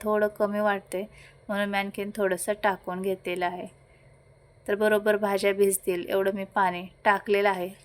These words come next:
तर पाहू शकतात काय मस्त याला रंग आलेला आहे, एकदम लाल बुंद असा हा रंग आलाय आणि हे फक्त बीटमुळेच रंग आलेला आहे. हे पहा, खूपच छान रंग दिसतोय.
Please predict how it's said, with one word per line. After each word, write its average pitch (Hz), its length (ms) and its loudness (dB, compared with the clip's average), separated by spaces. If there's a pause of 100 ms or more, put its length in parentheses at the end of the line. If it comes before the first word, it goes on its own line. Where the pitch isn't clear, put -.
तर 208 80 -4
पाहू 202 340 4
शकतात 196 400 0 (140)
काय 214 200 4
मस्त 208 440 -4
याला 190 400 2
रंग 208 300 -2
आलेला 196 400 4
आहे, 190 120 -2 (480)
एकदम 208 440 2
लाल 202 320 4
बुंद 202 300 -2
असा 196 400 0
हा 190 180 2
रंग 190 260 0
आलाय 180 320 0 (100)
आणि 196 220 -4
हे 196 240 -4
फक्त 196 380 -6
बीटमुळेच 190 760 -4 (120)
रंग 185 260 -2
आलेला 175 380 -2
आहे. 190 80 -8
हे 190 120 -4
पहा, 190 280 -12 (1120)
खूपच 226 420 2
छान 196 300 0 (140)
रंग 208 280 2
दिसतोय. 196 480 2